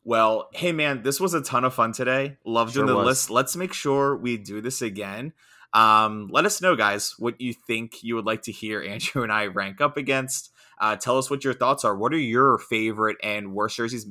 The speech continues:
Speaker 1: What is something that we totally missed out on? Um, before we leave, I do wanna let everybody know that we will not be recording an episode next week. Uh, we are going to be away for Christmas.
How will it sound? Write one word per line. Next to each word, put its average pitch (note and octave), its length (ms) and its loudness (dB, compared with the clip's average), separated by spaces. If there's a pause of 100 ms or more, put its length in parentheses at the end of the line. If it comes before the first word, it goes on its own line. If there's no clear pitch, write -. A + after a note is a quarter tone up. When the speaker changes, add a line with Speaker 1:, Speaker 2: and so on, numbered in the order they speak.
Speaker 1:
What A2+ 180 -4
is D#3 80 -6
something C#3+ 340 -2
that A2+ 160 0
we A2 120 -6
totally G#2+ 500 -6
missed F#2+ 320 -12
out A2+ 260 0
on? F#2 360 -8 (480)
Um, G#2 480 6 (160)
before C#3 420 0
we D#3 120 2
leave, C#3+ 440 0
I - 40 -16
do B2+ 280 -4
wanna C3 200 -2
let B2 200 2
everybody A#2 520 -2
know A#2+ 460 2
that A2 300 -4
we A#2 260 -6
will A2 300 -2
not G#2+ 600 0
be A#2 100 -4
recording A2 560 -4
an G2+ 140 -10
episode G#2 540 -6
next F#2+ 300 -12
week. D#3+ 340 -4 (380)
Uh, G2 320 2
we G#2+ 160 -6
are G#2 200 0
going G#2 400 -6
to - 160 -12
be G2 260 -10
away G2 380 -6
for F#2+ 200 -8
Christmas. - 720 -6